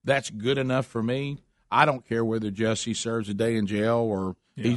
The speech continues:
Speaker 1: he's taken off and changed. That, that's fine with me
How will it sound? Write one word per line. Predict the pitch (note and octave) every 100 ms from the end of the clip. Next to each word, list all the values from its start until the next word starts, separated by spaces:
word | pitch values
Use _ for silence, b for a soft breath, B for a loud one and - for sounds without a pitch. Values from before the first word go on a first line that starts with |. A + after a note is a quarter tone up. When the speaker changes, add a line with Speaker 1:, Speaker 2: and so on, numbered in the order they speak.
| A#2+
Speaker 1:
he's | A#2+
taken | - A#2+ A2+ A2
off | A#2 A2+
and | G#2
changed. | - A#2 A#2+ B2 A#2 A#2
That, | A2 B2+ B2+
that's | B2+ -
fine | - B2 B2 A#2+
with | A2 G#2
me | A2+ B2+ B2+